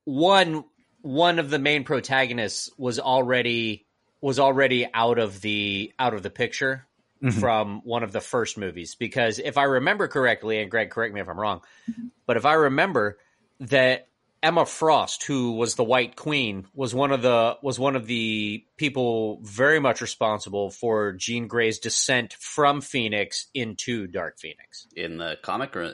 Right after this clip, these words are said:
Speaker 3: yeah, in the comic.
Speaker 1: Yeah, in the comic.
Speaker 3: Yes.
Speaker 1: And unfortunately, Emma Frost was pretty much taken out in the first X-Men First Class. Was that the, that was the one that had
Speaker 3: Yes.
Speaker 1: her in it, right?
Speaker 3: Yeah, yeah.
Speaker 1: Okay.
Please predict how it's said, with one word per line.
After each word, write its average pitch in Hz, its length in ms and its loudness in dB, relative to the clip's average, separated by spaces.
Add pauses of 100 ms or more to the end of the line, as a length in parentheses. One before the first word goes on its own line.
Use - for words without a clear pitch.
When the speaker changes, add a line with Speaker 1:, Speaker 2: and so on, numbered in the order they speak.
Speaker 3:
yeah, - 140 -6 (180)
in 76 80 -18
the - 80 -16
comic. 165 220 -12
Speaker 1:
Yeah, 95 200 0 (160)
in 120 120 -6
the 110 60 -4
comic. 90 300 -6
Speaker 3:
Yes. - 180 -18 (280)
Speaker 1:
And 156 480 2
unfortunately, 131 1120 0 (460)
Emma 156 180 2
Frost 180 720 4 (160)
was 127 680 2 (180)
pretty 175 180 0
much 139 300 0
taken 131 340 0
out 120 360 2
in 113 440 -4
the 110 160 -4
first 127 540 -2
X-Men 104 640 -2
First 107 300 -4
Class. - 420 -8 (200)
Was 110 140 -6
that 110 160 0
the, 139 180 0
that 131 180 2
was 120 160 0
the 107 100 -4
one 98 280 -6 (480)
that 98 180 -2
had 95 320 -2 (460)
Speaker 3:
Yes. - 320 -10
Speaker 1:
her 90 200 -8
in 76 100 -10
it, - 120 -16
right? 85 80 -6
Speaker 3:
Yeah, 82 80 -2 (520)
yeah. 113 60 -4
Speaker 1:
Okay. 85 180 -6